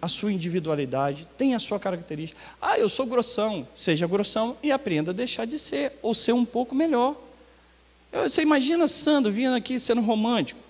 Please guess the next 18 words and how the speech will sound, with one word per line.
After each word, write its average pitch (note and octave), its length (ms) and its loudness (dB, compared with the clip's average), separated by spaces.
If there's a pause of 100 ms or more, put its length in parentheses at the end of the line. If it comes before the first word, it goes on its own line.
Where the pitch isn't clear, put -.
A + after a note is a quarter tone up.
(140)
dando A3+ 220 2
um A3+ 40 2
beijo A#3 300 6
no A#3 80 2
Francisco? - 680 -4 (1300)
Dando, A#3 320 4 (200)
<laughs> G3 220 6
tá C4 140 6
lá, E3+ 240 8
quem? A#3 460 6 (960)
Você C4 140 2
imagina D4 460 8
Sandrinho C#4+ 420 6
com A#3+ 80 4
esse B3 180 4
jeito B3+ 280 2
dele? A#3 420 4 (1700)
Não, B3+ 240 -2